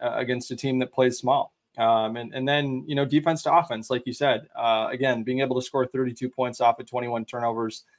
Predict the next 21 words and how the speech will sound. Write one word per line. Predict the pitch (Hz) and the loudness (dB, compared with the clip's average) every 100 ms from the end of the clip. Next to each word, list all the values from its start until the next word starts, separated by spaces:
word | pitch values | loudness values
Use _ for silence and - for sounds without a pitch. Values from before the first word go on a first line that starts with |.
| _ - | _ -4
on | 127 | 0
a | 120 | 4
night | 120 127 | 4 4
you're | 123 | 2
not | 117 120 | 4 4
making | 127 120 120 | 2 -4 0
a | 117 | 4
lot | 117 117 | 6 4
of | |
shots, | - 117 113 107 | 4 6 6 4
that's | 117 - | -6 -6
pretty | - 135 | -4 -2
good. | 117 127 127 127 _ _ | 4 4 4 0 _ _
And, | 147 143 - | -2 -2 2
and | 143 | 4
a | |
lot | 131 147 196 | 10 10 10
of | |
those | 180 165 - | 8 4 4
thirty-two | 165 156 147 151 165 | 2 2 2 6 6
came, | 165 143 139 131 | 6 0 0 -4